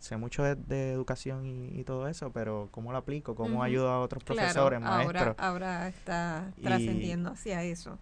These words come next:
Speaker 1: este, ya yo pienso que, como preguntaste, a, a,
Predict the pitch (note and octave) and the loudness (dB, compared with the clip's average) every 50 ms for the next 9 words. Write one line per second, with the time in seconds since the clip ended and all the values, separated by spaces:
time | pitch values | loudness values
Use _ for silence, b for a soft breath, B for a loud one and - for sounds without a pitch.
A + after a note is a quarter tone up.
0 | - - A2+ A2 G#2 - - - - A2 G#2 G2+ G2 G2 F#2 E2+ b b b b | -2 2 2 2 2 0 -4 0 2 4 4 6 4 2 2 -2 b b b b
1 | b - - - - - A#2 A2 A2+ G#2 G#2+ A#2+ C3 D3 D#3 D3+ D3 - A#2+ A#2+ | b -14 -16 -16 -10 -4 4 8 10 12 12 12 12 10 8 6 2 2 2 2
2 | A#2 G#2+ A#2+ A#2+ A#2+ - C#3+ C3+ B2 C#3+ C3+ C3+ B2+ B2 A#2+ A2+ A2 A#2+ B2 A2+ | 2 4 2 0 2 2 0 2 4 4 6 6 6 4 2 0 0 -2 -2 -2
3 | A#2 A2+ G#2+ A2 A2 A2+ A2+ A2 - A2+ G#2+ - - C3 C3 B2 B2 A#2 A2+ A2 | -2 -4 -4 -4 -4 -6 -6 -4 -4 -6 -6 0 0 2 2 4 4 4 4 2
4 | G#2+ G#2 G#2 - - - G#2+ G#2+ G#2 | 2 0 -2 -2 -2 -2 -2 -4 -4